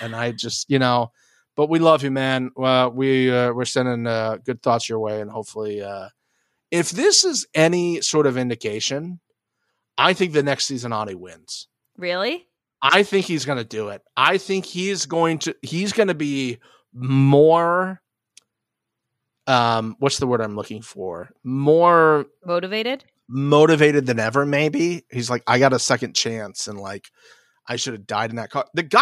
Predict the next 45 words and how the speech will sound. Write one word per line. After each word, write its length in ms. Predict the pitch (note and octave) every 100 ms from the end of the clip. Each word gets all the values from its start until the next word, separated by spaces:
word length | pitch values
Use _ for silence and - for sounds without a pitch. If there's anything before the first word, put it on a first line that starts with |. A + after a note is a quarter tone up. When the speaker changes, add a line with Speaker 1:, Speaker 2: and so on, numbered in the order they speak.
| B4+ G4+
Speaker 1:
who 140 | G3
pulled 260 | - A4 D4+
him 140 | F3
said, 260 | - E3+ D#3 -
"If 180 | D3 E3
we 120 | A3+
didn't 160 | C4 C#3+
drive 200 | D3 C3+
by 160 | C#3
there, 160 | B2+ F#2+
he'd 140 | A#2+
be 120 | A2+ F#2+
dead." 240 | D#2+ - _ _ _ _ _ _ _ _ _ _ _ _ _ _ _ -
The 140 | A3+
car 200 | - F4 A#4+
was 120 | A4+ E3
on 120 | C3
fire. 360 | B2 F#2+ F2+ _ _ _ _ _ _ _ _ _ _ _
Speaker 2:
That's 160 | G3 -
so 180 | E3
crazy. 400 | - D3+ D3 - -
It's 260 | F3 - -
so 180 | F3 E3+ D#3
crazy. 260 | D3 D3
Speaker 1:
If 220 | D#3 D3 D3
we 200 | B3+ D#4+
did, 180 | D4+ - G3+ G3
and 100 | F#3
he 80 | C4
was, 220 | A3+ -
this 260 | F3+ B3
guy 220 | - C#4 C4+
was 120 | B3+
in 120 | B3
an 100 | B3
Uber, 380 | C#4 F#4+ A#3 D#3+
and 80 | D3+
he 60 |
made 200 | F#3 A3+
his 160 | B3 -
Uber 260 | C4+ F#4 B3+
driver 360 | G3 C#3 A#2
pull 280 | A2 C3+ A2
over 220 | F2+ F2+ G3
Speaker 2:
Mm-hmm. 440 | F3+ F#3 F3